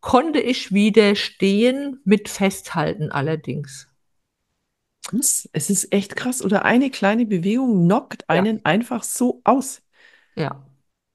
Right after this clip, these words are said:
Speaker 1: Du
Speaker 2: Also
Speaker 1: hattest ja auch schon mit dem Rücken, oder nicht? Doch.
Speaker 2: Ja, das ist auch, das ist auch so meine Schwachstelle, dieses, äh, ich weiß genau, wie das ist. Das ist,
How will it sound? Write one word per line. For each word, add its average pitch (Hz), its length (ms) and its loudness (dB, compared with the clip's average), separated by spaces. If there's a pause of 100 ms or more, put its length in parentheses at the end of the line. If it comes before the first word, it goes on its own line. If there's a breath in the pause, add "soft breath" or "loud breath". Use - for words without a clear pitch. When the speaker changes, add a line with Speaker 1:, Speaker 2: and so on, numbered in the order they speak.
(220)
Speaker 1:
Du 202 100 2
Speaker 2:
Also 170 180 6
Speaker 1:
hattest 180 100 4
ja - 100 2
auch 233 80 2
schon 165 200 -6
mit 160 120 0
dem 156 60 -2
Rücken, 151 300 -2
oder 156 240 0
nicht? 139 340 -8
Doch. 156 80 2
Speaker 2:
Ja, 185 220 8
das 175 240 2
ist 175 100 -2
auch, 202 240 2 (120)
das 170 140 -8
ist 202 140 -4
auch 247 100 2
so 240 120 0
meine 165 180 2
Schwachstelle, 165 640 -6
dieses, 160 520 -4
äh, 170 280 -4
ich 175 180 -8
weiß 165 220 0
genau, 202 300 0
wie 196 80 2
das 165 180 -2
ist. - 240 -6
Das 165 100 -4
ist, 165 220 -4